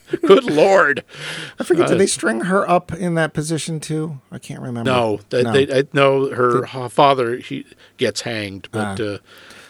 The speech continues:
Speaker 1: no, they don't crucif-, they don't quite go that far, although you keep wondering, "Well, I gotta go out there and, you know, murder me some more Hebrew babies."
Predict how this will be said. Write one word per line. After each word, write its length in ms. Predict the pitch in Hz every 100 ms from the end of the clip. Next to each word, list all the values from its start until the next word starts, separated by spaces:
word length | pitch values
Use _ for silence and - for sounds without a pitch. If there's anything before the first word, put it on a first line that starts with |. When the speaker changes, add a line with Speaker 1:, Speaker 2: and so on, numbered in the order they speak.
| _ -
Speaker 1:
no, 180 | 110
they 120 | 107 120
don't 200 | 127 -
crucif-, 420 | 131 117 123 -
they 120 | 139
don't 120 | 151 -
quite 240 | 139 120
go 160 | 139 113
that 280 | 131 127
far, 400 | - 123 113 113
although 260 | 107 107 113
you 140 | 113
keep 300 | 117 139 120
wondering, 360 | 120 113 113 104 - - - - - _
"Well, 320 | - 147 170
I 140 | 160 151
gotta 300 | 147 151 147
go 120 | 156
out 220 | 160 -
there 220 | 160 160
and, 280 | 151 131 117
you 120 | 123 131
know, 160 | 135
murder 300 | 123 156 151
me 160 | 147 143
some 180 | - 123
more 240 | 151 143
Hebrew 500 | 107 156 151 147 156
babies." 560 | 143 147 127 110 107